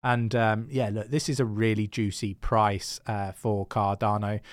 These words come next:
I do think that this, uh, is a project that is gonna surpass its all-time high, but I do think November is gonna be a good month for Cardano.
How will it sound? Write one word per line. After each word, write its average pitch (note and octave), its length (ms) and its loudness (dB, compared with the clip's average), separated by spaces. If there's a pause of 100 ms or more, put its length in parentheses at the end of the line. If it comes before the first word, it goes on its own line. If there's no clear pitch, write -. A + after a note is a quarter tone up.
(240)
I A2+ 80 -2
do B2 200 4
think A2+ 280 0
that A#2 120 -6
this, - 360 -2
uh, B2 180 -6
is A#2 180 0
a A#2 60 -4
project A#2 420 0
that A#2 120 -4
is A2 140 -6
gonna A#2 180 0
surpass A#2+ 880 2 (320)
its B2+ 320 -4 (160)
all-time B2 560 2
high, A#2 340 4
but B2 100 2
I B2+ 120 4
do C#3+ 180 4
think B2+ 180 -2
November A#2+ 420 -2
is G#2 100 -4
gonna A2+ 160 -4
be A2 120 0
a A2 40 0
good G#2+ 200 -4
month G#2 220 -6
for G#2+ 220 -4 (320)
Cardano. A2 800 4